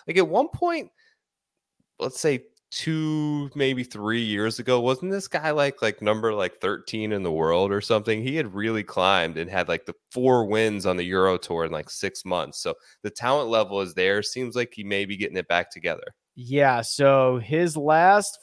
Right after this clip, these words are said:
Speaker 2: four starts, two of them are P G A Tour starts, two of them are European Tour starts. So Dutch Open fifth, Porsche European Open eighteenth, and then his two P G A Tour starts are two made cuts, thirty-fifth at the Canadian Open,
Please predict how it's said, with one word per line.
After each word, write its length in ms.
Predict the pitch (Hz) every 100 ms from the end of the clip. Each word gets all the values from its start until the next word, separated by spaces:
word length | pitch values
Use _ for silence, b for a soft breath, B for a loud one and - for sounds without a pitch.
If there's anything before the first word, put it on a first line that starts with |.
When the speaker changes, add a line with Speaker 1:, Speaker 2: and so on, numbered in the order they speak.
| - -
Speaker 2:
four 320 | 196 190 185
starts, 840 | - - 147 123 98 - - - - -
two 260 | 196 202
of 160 | 214 170
them 260 | 185 180 180
are 100 | 151
P 240 | - 160
G 220 | 151 139 143
A 80 |
Tour 280 | 135 139 139
starts, 420 | 123 131 120 113
two 180 | - 143
of 60 | 131
them 200 | 131 120
are 80 | 113
European 460 | 113 107 - 95
Tour 200 | - 95
starts. 400 | - 92 - - _ _ _ _ _
So 220 | - 135 131
Dutch 340 | - 180 185
Open 320 | 180 175 165
fifth, 400 | 139 147 143 - _ _ _ _ _
Porsche 360 | - 175 175 -
European 460 | 165 156 156 156
Open 360 | 143 135 139 131 - 165
eighteenth, 600 | 147 - 143 123 113 - b b b
and 160 | 147 143
then 100 | 135
his 140 | 135
two 300 | - 165 160
P 220 | 143 160 143
G 180 | 135
A 60 | 139
Tour 260 | - 196 175
starts 420 | - 143 135 - 151
are 440 | 131 127 127 127
two 180 | - 175
made 300 | 160 151 139
cuts, 400 | - 131 127 - -
thirty-fifth 480 | 156 151 135 147 135
at 80 | 120
the 60 |
Canadian 420 | - 135 127 120
Open, 380 | 120 113 120 113